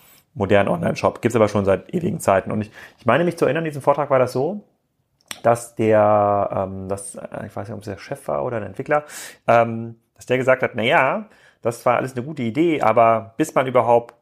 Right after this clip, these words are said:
zu, zu relevanten Daten kommt für die Personalisierung, also bis man überhaupt jetzt, ähm, ein Produkt,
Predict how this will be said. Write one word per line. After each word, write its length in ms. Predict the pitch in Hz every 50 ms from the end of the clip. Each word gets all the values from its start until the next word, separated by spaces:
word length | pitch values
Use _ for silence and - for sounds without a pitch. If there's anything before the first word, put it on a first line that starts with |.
| _ _
zu, 300 | - - 107 107 - 156
zu 160 | - - 113
relevanten 640 | 107 120 135 135 123 117 110 110 - - 110 104 104
Daten 540 | - 120 135 175 202 - - 139 110 101 104
kommt 500 | - - 95 85 82 82 - - - - -
für 120 | - -
die 80 | 101 98
Personalisierung, 680 | 95 101 95 - 107 95 95 90 92 95 98 92 90
also 140 | 92 92 92
bis 140 | 104 113 -
man 80 | 120
überhaupt 460 | 110 104 104 101 123 139 156 151 - -
jetzt, 360 | 127 127 127 - - - - -
ähm, 480 | 110 110 110 110 110 107 107 107 107 104 _ - - _ _ _ _ _ _
ein 540 | - 107 104 107 107 110 110 107 107 107 104 _ _
Produkt, 720 | - - 117 101 104 156 175 - - - - - - -